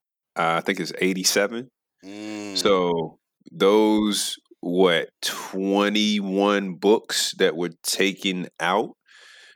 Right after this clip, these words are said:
Speaker 1: are very, very important. They are vital to you reading and trying to understand, because it gives a better big picture of what the Bible is really about and what the truth is.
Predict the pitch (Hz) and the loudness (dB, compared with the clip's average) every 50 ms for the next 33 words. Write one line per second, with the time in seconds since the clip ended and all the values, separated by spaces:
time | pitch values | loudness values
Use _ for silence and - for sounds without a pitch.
0 | _ _ _ _ _ _ _ - 95 87 82 78 71 69 69 - - 90 98 104 | _ _ _ _ _ _ _ 0 0 0 0 -2 -6 -12 -18 -6 0 2 4 4
1 | 107 101 98 98 95 92 78 92 95 98 95 92 90 90 80 80 82 76 - - | 4 4 2 0 -2 -4 -2 2 2 4 4 4 2 0 -2 -4 -6 -8 -4 -2
2 | 98 92 82 65 73 71 - - _ _ _ _ _ _ _ - 85 87 78 73 | 0 0 0 -2 -4 -10 -12 -14 _ _ _ _ _ _ _ 0 0 2 2 2
3 | 80 80 80 76 76 76 73 - _ _ _ _ _ _ _ - - 85 78 82 | 2 2 2 2 2 0 -2 -4 _ _ _ _ _ _ _ -20 -20 -14 -4 0
4 | 92 95 98 95 87 87 82 82 80 - _ _ _ _ _ _ _ _ - - | 0 0 0 0 -2 -4 -8 -8 -12 -14 _ _ _ _ _ _ _ _ -12 -8
5 | - 95 87 82 82 85 82 78 76 85 90 92 92 87 87 82 80 82 80 - | -6 -6 -4 -6 -6 -8 -10 -8 -6 -4 -2 -2 0 -2 -2 -4 -6 -8 -12 -10
6 | - 85 82 78 76 - - 90 85 82 85 82 78 - - - - 78 82 78 | -6 -6 -6 -4 -4 -4 -2 0 0 0 -2 -2 -4 -8 -10 -8 -6 -6 -6 -6
7 | 73 73 - - - 92 85 80 78 76 73 76 82 76 - - - 80 78 76 | -6 -8 -10 -6 -4 -2 -2 -2 -2 -4 -6 -8 -10 -10 -6 -4 -2 0 0 0
8 | 76 76 69 80 - - 85 80 76 76 73 85 85 85 82 82 78 76 73 - | -2 -4 -8 -12 -10 -8 -8 -8 -8 -8 -6 -4 -2 -2 -2 -4 -4 -4 -6 -6
9 | - - _ _ _ - 85 82 80 76 73 71 - _ _ - 95 92 92 87 | -8 -10 _ _ _ -4 -2 -2 -2 -4 -8 -14 -20 _ _ 0 2 2 2 2
10 | 87 85 82 80 78 - _ _ _ _ _ _ _ _ _ _ _ _ _ _ | 2 0 0 -2 -4 -8 _ _ _ _ _ _ _ _ _ _ _ _ _ _
11 | _ _ _ _ _ _ _ _ _ _ - - - 95 92 90 - - - 110 | _ _ _ _ _ _ _ _ _ _ -12 -2 0 0 0 0 -2 -4 -2 0
12 | 95 92 - - 87 80 78 - - 78 80 71 67 82 80 78 - 76 - - | 0 0 -2 -4 -4 -4 -4 -4 -4 -4 -4 -4 -4 -4 -4 -4 -6 -8 -4 0
13 | 82 82 82 80 76 80 78 76 71 - - 87 87 85 82 80 80 76 - 82 | 0 0 0 0 -4 -6 -8 -8 -10 -8 -6 -4 -4 -2 -2 -4 -6 -6 -2 -2
14 | 82 82 80 76 - - 85 78 76 78 78 82 82 - - - - - - - | 0 0 0 -2 -4 -6 -6 -6 -8 -6 -4 -4 -4 -4 -6 -10 -8 -6 -8 -8
15 | - - 117 104 92 90 - - - 78 71 62 58 - - - - | -4 -4 -4 -4 -4 -6 -8 -8 -6 -6 -6 -6 -8 -8 -10 -10 -12